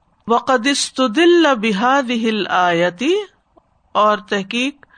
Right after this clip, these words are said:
استدلال کیا گیا ہے، دلیل حاصل کی گئی ہے اس آیت سے، عَلَىٰ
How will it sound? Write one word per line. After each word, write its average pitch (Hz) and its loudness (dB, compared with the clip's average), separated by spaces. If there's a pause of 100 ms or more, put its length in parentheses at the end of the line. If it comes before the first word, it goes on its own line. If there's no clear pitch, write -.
(360)
استدلال 226 0
کیا 208 -2
گیا 175 -2
ہے، 208 -2
دلیل 196 -2
حاصل 196 -2
کی 185 -8
گئی 175 -4
ہے 226 -2
اس 220 -4
آیت 208 2
سے، 156 -8 (800)
عَلَىٰ 254 2